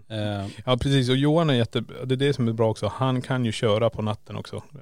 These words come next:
Speaker 1: på morgonen när vi sticker iväg. Så vi kanske kan hinna fokusera på, okej, vi lägger upp agendan och allt det här. För vi har ju ett rullande kontor egentligen.
Speaker 2: Ja, alltså när vi, det är det som underlättar, eh, om,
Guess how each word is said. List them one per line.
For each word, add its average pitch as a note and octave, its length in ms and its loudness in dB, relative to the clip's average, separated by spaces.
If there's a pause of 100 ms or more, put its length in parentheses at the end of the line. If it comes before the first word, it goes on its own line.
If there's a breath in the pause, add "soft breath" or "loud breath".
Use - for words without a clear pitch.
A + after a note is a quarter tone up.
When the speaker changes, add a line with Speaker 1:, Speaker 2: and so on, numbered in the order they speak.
Speaker 1:
på A2 80 -4
morgonen G#2+ 520 0
när G#2+ 160 -6
vi G#2+ 100 -2
sticker - 340 -6
iväg. G#2 280 -8
Så - 100 -8
vi G#2+ 140 -2
kanske G#2+ 300 -8
kan G#2+ 160 -6
hinna G#2+ 200 -4
fokusera G#2+ 480 -6
på, G#2 160 -4
okej, G#2+ 180 -4
vi G#2+ 60 -2
lägger A2 180 -2
upp G#2 120 -6
agendan G#2+ 520 -4
och G2 60 -4
allt G2 120 -8
det G2+ 80 -4
här. G2+ 160 -8 (640 soft breath)
För A2 60 -12
vi A#2+ 160 4
har B2+ 180 8
ju B2+ 40 6
ett A2 100 0
rullande G#2+ 380 2
kontor G2+ 440 -4
egentligen. F#2+ 300 -8 (480 soft breath)
Speaker 2:
Ja, A#2 180 0
alltså G#2+ 180 -2
när A#2+ 140 0
vi, C3 220 4
det C3+ 160 -2
är C#3 60 4
det D3 120 4
som D3 160 0
underlättar, A#2+ 720 0 (100)
eh, A#2 200 -6 (220)
om, G#2+ 340 -2